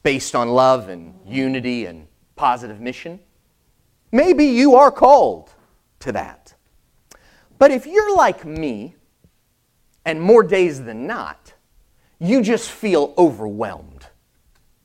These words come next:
You just feel like, "What, what can I possibly do to make a difference here? To be on this mission with Jesus, to bring love, to restore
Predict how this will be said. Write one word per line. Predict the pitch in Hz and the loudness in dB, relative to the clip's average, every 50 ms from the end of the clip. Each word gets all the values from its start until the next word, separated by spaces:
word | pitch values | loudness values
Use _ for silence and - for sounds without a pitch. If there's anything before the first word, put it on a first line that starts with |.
| _ _ _ _ _ _ _ _ _ _ _ _ _ - - - | _ _ _ _ _ _ _ _ _ _ _ _ _ -20 -2 0
You | 381 330 | 0 2
just | - 370 - - - | 2 -2 -4 2 4
feel | 427 440 | 6 6
like, | 440 403 - - - | 6 6 4 0 -2
"What, | 453 - - _ _ _ _ _ _ | -4 -4 -4 _ _ _ _ _ _
what | - 466 453 | 0 0 2
can | - 453 | 2 0
I | 415 381 | -2 -2
possibly | - - - - 415 453 381 - - 466 320 339 339 359 339 | -6 -6 -2 0 0 0 0 0 -2 -2 -2 2 2 2 2
do | 285 359 415 415 381 349 311 - - - - _ - | 2 2 2 4 4 4 2 0 -4 -10 -18 _ -2
to | 254 226 | 0 2
make | 247 294 320 285 | 4 4 2 2
a | 320 | -2
difference | 285 311 381 - - 349 302 240 196 - - | -2 -2 -4 -4 -2 -2 -2 -2 -2 -2 -2
here? | 170 131 101 90 85 - _ _ _ _ _ _ _ _ | -4 -4 -4 -6 -12 -16 _ _ _ _ _ _ _ _
To | - 202 | -6 -6
be | 165 147 262 277 285 254 | -4 -2 0 2 4 4
on | 247 285 302 302 277 226 | 4 4 4 2 2 4
this | 208 208 208 - | 2 0 -2 -2
mission | 214 220 254 302 277 - 285 240 214 190 170 | -2 -2 -2 -2 -2 -2 -2 -2 0 0 0
with | 170 160 143 147 | 0 -2 -2 -6
Jesus, | 156 190 254 285 311 269 247 208 131 - - - - - _ _ _ _ _ _ _ _ _ _ _ _ _ _ _ _ _ _ _ | -6 -4 -2 -2 -2 0 -2 -4 -6 -6 -10 -18 -20 -20 _ _ _ _ _ _ _ _ _ _ _ _ _ _ _ _ _ _ _
to | - 151 | -12 -4
bring | 135 180 196 208 220 214 | -2 0 2 2 2 4
love, | 214 226 226 196 135 101 87 - - _ _ _ _ _ _ _ _ _ _ _ _ _ _ _ _ _ _ _ _ _ _ _ _ _ _ _ | 4 2 2 0 -2 -2 -6 -12 -20 _ _ _ _ _ _ _ _ _ _ _ _ _ _ _ _ _ _ _ _ _ _ _ _ _ _ _
to | _ 139 | _ -12
restore | 123 127 - - - - - 202 202 185 180 185 180 180 185 180 | -12 -10 -10 -12 -12 -4 0 2 4 4 6 4 4 2 -2 -6